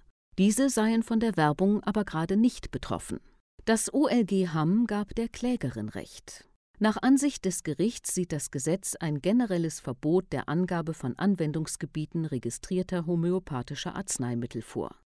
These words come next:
Der Gesetzgeber habe gerade nicht zwischen einer Werbung gegenüber Fachkreisen und der Werbung gegenüber Verbrauchern unterschieden.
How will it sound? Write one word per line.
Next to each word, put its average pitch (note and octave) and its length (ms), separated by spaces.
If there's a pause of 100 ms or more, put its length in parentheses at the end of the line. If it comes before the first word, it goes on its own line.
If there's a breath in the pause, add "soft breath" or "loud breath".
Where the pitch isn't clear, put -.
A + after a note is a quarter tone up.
(160)
Der G3+ 80
Gesetzgeber G3 800
habe F3 260
gerade D#3+ 320
nicht G#3+ 360
zwischen - 300
einer C3 320
Werbung D3 400
gegenüber C#3 460
Fachkreisen D#3+ 840 (300 loud breath)
und A#3+ 240
der G#3 140
Werbung E3+ 400
gegenüber F3 420
Verbrauchern D3+ 640
unterschieden. G3+ 720